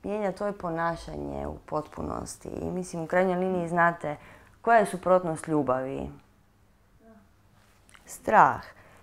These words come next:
Često znaju ljudi reći, ne znam, mržnja ili tako nešto. Ne, nego strah.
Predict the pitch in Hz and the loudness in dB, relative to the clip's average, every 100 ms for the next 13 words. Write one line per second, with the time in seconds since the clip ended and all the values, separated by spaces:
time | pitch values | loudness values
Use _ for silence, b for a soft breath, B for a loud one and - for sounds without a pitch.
0 | b 226 233 214 214 214 196 202 175 165 | b -4 -2 4 8 8 8 6 4 6
1 | 180 180 - 185 165 156 151 160 156 151 | 4 4 -2 -2 -2 0 -2 -2 -2 -2
2 | 135 143 139 156 151 160 156 170 196 208 | -2 -4 -6 -8 -6 -8 -6 -4 -2 0
3 | 156 147 175 277 180 - | 0 -2 0 6 8 6